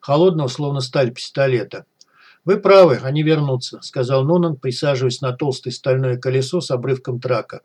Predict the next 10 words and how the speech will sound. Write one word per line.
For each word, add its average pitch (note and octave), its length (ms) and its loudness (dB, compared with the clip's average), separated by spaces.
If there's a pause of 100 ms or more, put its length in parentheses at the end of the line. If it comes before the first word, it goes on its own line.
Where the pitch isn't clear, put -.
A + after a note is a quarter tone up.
(240)
Все, D3 220 -4
что C#3 220 -2
осталось C#3 460 2
от B2 140 -4
танка B2+ 380 -4
«Абрамс», D#3 460 -2 (300)
уничтоженного C3 640 0
лучом C3 360 0
смерть B2+ 320 -6
лампы. G#2 400 -8